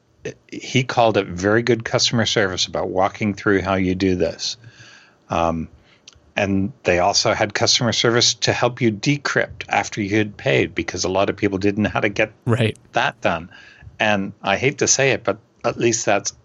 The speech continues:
Speaker 1: ethical.
Speaker 2: Yeah, I mean, you're,
Speaker 1: I mean
Speaker 2: you're sticking to your agreement rather than like, "Oh, well, sorry, no, those files are deleted now."
Speaker 1: Yeah. Um,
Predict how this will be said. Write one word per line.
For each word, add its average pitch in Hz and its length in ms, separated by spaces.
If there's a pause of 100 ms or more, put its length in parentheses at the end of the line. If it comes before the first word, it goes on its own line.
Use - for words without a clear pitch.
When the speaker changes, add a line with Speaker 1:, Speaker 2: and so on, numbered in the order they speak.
(280)
Speaker 1:
ethical. 120 580 (260)
Speaker 2:
Yeah, 202 140 (160)
I - 60
mean, 123 260 (120)
you're, 123 160
Speaker 1:
I 101 80
mean 101 240
Speaker 2:
you're 131 100
sticking 151 360
to 135 100
your 113 120
agreement 104 440
rather 98 160
than 110 140
like, 98 200 (140)
"Oh, 135 100 (100)
well, 123 300
sorry, 117 240
no, 104 280
those 123 160
files 101 200
are 98 40
deleted 98 360
now." - 160 (160)
Speaker 1:
Yeah. 185 280 (1500)
Um, 95 480